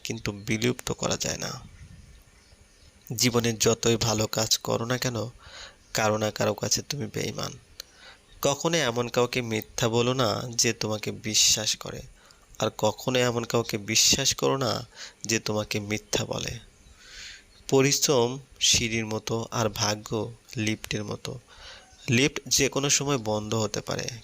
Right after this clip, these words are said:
কিন্তু সিঁড়ি সব সময় আপনাকে উপরের দিকে নিয়ে যাবে। বেশি চালাক মানুষের সমস্যা একটাই, তারা মনে করে তারাই সব বোঝে, কিন্তু আপনি যে তার চালাকি বুঝে ফেলেছেন,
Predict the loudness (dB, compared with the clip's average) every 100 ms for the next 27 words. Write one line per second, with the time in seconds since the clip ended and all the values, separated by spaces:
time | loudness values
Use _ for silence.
0 | -6 -4 2 2 4 2 2 2 0 0
1 | 4 4 2 -4 -6 -6 -6 -6 -2 2
2 | 2 2 -2 0 0 0 0 -2 -2 -8
3 | -10 -18 _ -20 -20 -20 -20 -20 -20 -20
4 | -20 -20 -20 -20 -20 -20 -12 -2 2 4
5 | 2 2 2 2 2 0 -4 -2 0 2
6 | 2 2 2 -2 2 2 0 -4 -6 -8
7 | -8 -20 -20 -20 -20 -20 _ 0 2 4
8 | 2 2 4 4 4 2 0 2 4 4
9 | 4 2 0 -4 -2 -4 -6 -12 _ _
10 | -8 -4 2 2 2 -2 0 0 0 2
11 | 2 2 2 0 0 0 0 2 2 4
12 | 4 2 -2